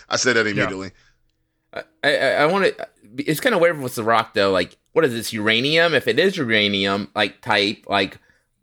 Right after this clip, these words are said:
Speaker 3: why are they not treating it like a biohazard? Like, "Oh, tongs will work."
Speaker 2: <laughs> And why did they just shoot it?
Speaker 1: <laughs> Just shoot it. Get dust in the air and get tongs.
Speaker 2: Yeah. Uh, so Kirk hands the rock off to Spock,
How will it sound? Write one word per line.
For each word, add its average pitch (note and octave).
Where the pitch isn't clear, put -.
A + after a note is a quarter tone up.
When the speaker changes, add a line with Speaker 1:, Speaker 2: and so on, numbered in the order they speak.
Speaker 3:
why C3+
are C#3+
they C#3+
not C3
treating C3
it -
like A#2+
a C3
biohazard? A#2
Like, G2+
"Oh, G3
tongs C#3+
will G#2
work." F#2+
Speaker 2:
<laughs> -
And E3+
why D#3+
did F#3
they F3+
just G3+
shoot C4
it? D3+
Speaker 1:
<laughs> -
Just F#3
shoot E3
it. -
Get C3
dust C#3
in C3+
the B2+
air B2+
and B2
get B2
tongs. A#2
Speaker 2:
Yeah. C#3+
Uh, D#3+
so F3+
Kirk A#3+
hands G#3+
the F3
rock D#3
off C#3+
to C#3+
Spock, D3